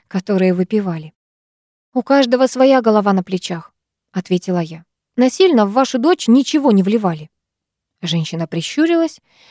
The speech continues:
К счастью, к нам подоспел Фил, который сумел усадить Виту в автомобиль.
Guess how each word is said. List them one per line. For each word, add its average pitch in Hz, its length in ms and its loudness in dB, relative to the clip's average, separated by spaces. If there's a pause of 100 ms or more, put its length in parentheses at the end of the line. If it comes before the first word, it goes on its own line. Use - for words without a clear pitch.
К - 60 -20
счастью, 370 460 0
к - 80 -4
нам 202 260 2
подоспел 208 480 0
Фил, 185 240 -2
который 175 320 -4
сумел 196 360 0
усадить 185 460 -6
Виту 208 300 -2
в 165 60 0
автомобиль. 185 580 -4